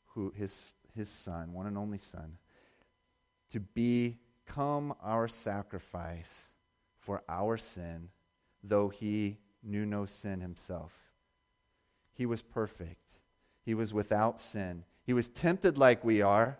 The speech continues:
scriptures tell us. He, he went through all the temptations and the struggles of life that we go through. He can relate to that. He knows it because he's endured it,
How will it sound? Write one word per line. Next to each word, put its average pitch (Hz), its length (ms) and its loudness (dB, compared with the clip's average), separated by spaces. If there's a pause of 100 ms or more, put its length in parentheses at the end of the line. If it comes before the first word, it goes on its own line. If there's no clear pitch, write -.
(100)
scriptures - 520 -4
tell 104 240 2
us. 117 260 2 (300)
He, 156 240 4
he 147 160 2
went 170 260 4
through 170 180 6
all 160 320 10
the 160 120 8
temptations 156 800 4
and 123 120 2
the 104 60 0
struggles 160 600 4
of 117 140 0
life 135 360 6
that 131 160 6
we 147 260 4
go 170 260 10
through. 113 540 2 (240)
He 165 160 4
can 143 220 2
relate 120 500 8
to - 100 -8
that. 165 380 8
He 117 100 0
knows 143 440 6
it 180 160 4
because 131 300 2
he's 120 180 2
endured 139 500 6
it, 113 260 6